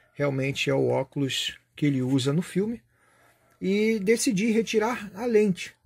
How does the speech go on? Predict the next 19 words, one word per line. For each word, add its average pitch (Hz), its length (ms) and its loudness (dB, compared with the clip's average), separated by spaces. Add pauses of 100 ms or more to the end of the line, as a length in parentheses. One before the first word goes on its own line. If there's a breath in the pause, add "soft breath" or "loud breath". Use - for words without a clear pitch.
(120)
tá? 190 240 -10
Essa 208 240 -4
lente 208 260 -2
aqui, 214 400 -4
ela 185 320 0 (240)
é 170 240 0
um 185 80 2
pouco 175 300 0
azulada 190 560 2
mesmo, 135 400 2
tá? 143 160 -8
Mas 180 160 -4
você 170 260 -2
pode 151 260 -6
fazer 156 300 0
com 165 340 0
a 156 200 2
lente 143 340 -2
transparente. 151 760 -2